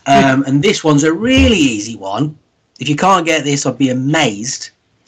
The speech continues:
It's a Q P R question because, um, we're playing Q P R next. In twenty sixteen, which player did the Albion sign from Q P R for around six million pounds? I think it was five point eight five million.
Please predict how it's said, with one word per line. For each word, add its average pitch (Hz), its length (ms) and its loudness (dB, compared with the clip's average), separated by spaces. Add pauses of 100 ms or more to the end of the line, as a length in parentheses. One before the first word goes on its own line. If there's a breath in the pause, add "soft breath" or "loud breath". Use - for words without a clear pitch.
(680 soft breath)
It's 139 220 -2
a 151 60 -4
Q 196 220 -4
P 160 160 0
R 139 200 4
question 147 520 -2
because, 135 680 -4
um, 117 280 -10
we're 113 80 -10
playing 117 280 -6
Q 113 180 -10
P 110 120 -12
R 101 120 -12
next. - 400 -14
In 131 100 -6
twenty 196 400 -2
sixteen, 120 880 -4 (360 loud breath)
which 160 280 0
player 147 280 2
did 131 160 -6
the 135 100 0
Albion 139 340 0
sign 120 340 -6
from 120 180 -10
Q 139 300 0
P 135 160 -4
R 120 240 -4
for 120 180 -10
around 117 220 -6
six - 320 -8
million 120 320 -6
pounds? 104 500 -10
I - 40 -20
think 127 80 -4
it 131 40 0
was 120 100 -4
five 127 440 -2
point 123 320 -4
eight 117 200 -8
five 104 320 -10
million. 98 320 -14